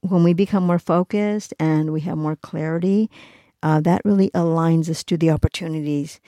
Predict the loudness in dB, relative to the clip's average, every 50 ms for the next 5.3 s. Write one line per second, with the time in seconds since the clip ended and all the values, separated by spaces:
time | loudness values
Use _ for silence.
0 | -20 -20 _ _ _ _ -2 -2 -2 0 0 0 0 2 2 2 2 4 4 2
1 | 2 0 -2 -4 -10 -16 -8 -2 0 2 2 0 0 -2 -2 -2 0 0 0 -2
2 | -4 -8 _ _ _ _ _ _ _ _ _ _ _ _ -6 -4 -4 -4 -4 -4
3 | -2 0 0 0 0 0 -2 -4 -8 _ _ _ _ _ _ _ _ _ -12 -12
4 | -12 -10 -6 -6 -4 -2 -2 -2 -2 -2 -2 -4 -6 -10 _ _ _ _ _ _
5 | _ _ -6 -6 -6